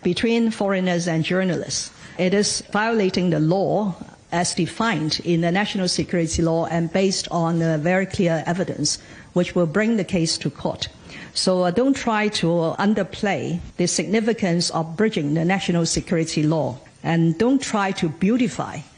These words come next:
these acts of, uh, endangering national security. All those accusations made by the U S government, I'm afraid, are wrong.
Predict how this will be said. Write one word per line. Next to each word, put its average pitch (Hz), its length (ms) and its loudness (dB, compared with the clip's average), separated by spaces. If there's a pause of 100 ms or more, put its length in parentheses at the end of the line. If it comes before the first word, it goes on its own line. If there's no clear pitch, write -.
(300)
these 196 360 2
acts - 540 -4 (220)
of, 160 360 -2
uh, 165 40 -2
endangering 180 720 2
national 170 400 0
security. 156 720 -4 (360)
All 240 200 0
those 208 280 2
accusations 165 840 0
made 160 180 0
by 139 140 -4
the 143 120 -2
U 160 140 2
S 156 160 0
government, 156 540 -2
I'm 160 220 0
afraid, 165 400 -2 (580)
are 147 140 -2
wrong. 147 260 0